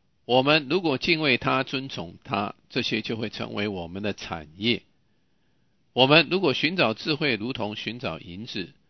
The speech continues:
搜求智慧如同搜求珍藏的珍宝，我们就懂得敬畏耶和华，得以认识神。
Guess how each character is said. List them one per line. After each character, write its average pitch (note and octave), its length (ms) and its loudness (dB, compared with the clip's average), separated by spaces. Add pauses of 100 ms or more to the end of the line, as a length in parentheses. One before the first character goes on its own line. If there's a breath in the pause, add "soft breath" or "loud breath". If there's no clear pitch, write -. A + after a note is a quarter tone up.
(160)
搜 F3+ 320 -2
求 G2+ 280 -4
智 C#3+ 240 -6
慧 A#2+ 240 0
如 G2+ 200 -6
同 G#2+ 280 -10
搜 C#3+ 280 -4
求 F#2+ 280 -8
珍 D3 360 -6
藏 F2 240 -10
的 B2 100 -16
珍 E3 340 -4
宝， B2+ 220 -6 (1300)
我 G2+ 140 -2
们 C3+ 160 2
就 F3 160 6
懂 G2 240 -2
得 F#2 140 -4
敬 C3+ 240 -6
畏 A#2 140 -2
耶 C3 200 0
和 C3 80 -2
华， F2 360 -4
得 F2+ 160 -6
以 F#2+ 120 -6
认 F2+ 280 -8
识 - 160 -10
神。 - 240 -14